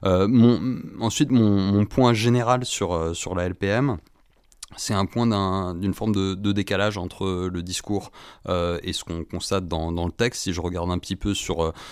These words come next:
euh, sur le format d'armée qui sort de la R-, de la L P M, puisqu'une loi de programmation militaire, euh, elle donne les moyens financiers, mais elle donne aussi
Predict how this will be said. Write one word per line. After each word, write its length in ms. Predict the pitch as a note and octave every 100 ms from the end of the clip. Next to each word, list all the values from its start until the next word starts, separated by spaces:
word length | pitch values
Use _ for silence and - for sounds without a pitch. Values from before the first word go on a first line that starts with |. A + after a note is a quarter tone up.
| - -
euh, 320 | E2 D#2 D#2
sur 240 | - E2+
le 120 | F2 D2+
format 600 | - - F2 F#2 F#2+ G2
d'armée 400 | F#2 F#2 F#2+ C3+
qui 180 | -
sort 360 | F2 - F#2+ F#2+
de 100 | F2
la 240 | E2 E2+
R-, 100 | F2+
de 280 | F#2 F#2+ F#2
la 120 | E2
L 120 | E2 F2
P 120 | F#2+
M, 140 | B2
puisqu'une 280 | - - F2+
loi 140 | F2
de 40 | F2
programmation 480 | - F2 F2 - F#2
militaire, 500 | F2+ F2 G#2 G2 - - - - -
euh, 180 | E2 -
elle 160 | F2
donne 140 | F2 F#2
les 80 | F#2
moyens 320 | F#2 F#2 F2+
financiers, 400 | - F#2 - G#2
mais 100 | F2+
elle 120 | E2+
donne 180 | F#2 F#2+
aussi 400 | F#2 - A2